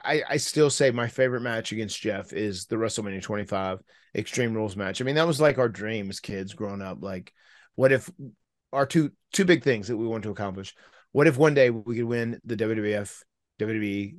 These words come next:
World Tag Team titles just one time? Like, oh my God, then we've done it. That's all we wanna do. And the other thing was, like, we wanna wrestle each other in WrestleMania, you know, on, on a WrestleMania card. And we were one of the marquee matches that year. So that was, that was really, really cool.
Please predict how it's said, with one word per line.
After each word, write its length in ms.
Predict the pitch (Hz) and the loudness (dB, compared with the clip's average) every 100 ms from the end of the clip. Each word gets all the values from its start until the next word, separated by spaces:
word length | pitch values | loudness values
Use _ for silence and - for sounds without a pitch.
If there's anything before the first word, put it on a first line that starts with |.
| - | -4
World 220 | 110 113 | -2 2
Tag 180 | 120 104 | 0 0
Team 140 | 110 | -2
titles 220 | 110 104 | -4 -4
just 480 | 92 - 143 123 - - _ - | -6 -2 0 -2 -6 -14 _ -6
one 280 | 131 143 | -2 0
time? 380 | 131 131 107 85 | 0 -2 -2 -6
Like, 200 | 98 107 | -8 -4
oh 120 | 120 | -2
my 100 | 127 | -2
God, 320 | 113 120 104 98 | -2 -2 -2 -6
then 240 | 113 113 | -8 -6
we've 180 | 127 113 | -6 -2
done 260 | 127 123 | -2 -2
it. 100 | 98 | -4
That's 180 | 87 110 | -8 -4
all 140 | 123 120 | 0 0
we 60 | |
wanna 260 | 117 110 107 | 0 -4 0
do. 240 | 110 92 - - _ | 0 0 -8 -20 _
And 120 | 131 | 4
the 80 | 143 | 6
other 180 | 143 147 | 4 4
thing 300 | 139 131 120 | 2 0 0
was, 160 | 120 113 | -2 2
like, 220 | 123 113 - | 2 2 0
we 120 | 120 | 2
wanna 220 | 123 120 | 4 2
wrestle 260 | 113 107 127 | 0 0 -4
each 140 | 110 | 0
other 320 | 110 117 117 | 0 2 2
in 240 | 113 110 92 | 0 -2 -2
WrestleMania, 640 | 110 107 120 135 131 92 - _ _ _ | -2 0 0 0 -2 -6 -14 _ _ _
you 80 | - | -6
know, 200 | 104 101 | -4 -4
on, 320 | 92 113 113 - | -4 -2 -2 -4
on 120 | 110 | -2
a 60 | 117 | 0
WrestleMania 500 | 117 120 120 127 - | 0 0 0 0 -2
card. 160 | 98 | -4
And 80 | 104 | -2
we 80 | 110 | 0
were 80 | 113 | 0
one 140 | 113 | 0
of 60 | 110 | 0
the 40 | |
marquee 320 | 110 107 120 | 0 -2 -2
matches 380 | 110 113 123 104 | -2 -2 -4 -6
that 160 | 90 80 | -8 -8
year. 180 | 90 | -8
So 160 | 90 82 | -8 -8
that 100 | 90 | -8
was, 180 | 101 - | -10 -10
that 120 | - | -12
was 140 | 98 | -12
really, 240 | 95 95 92 | -8 -6 -6
really 180 | 87 95 | -6 -6
cool. 260 | 98 95 | -6 -6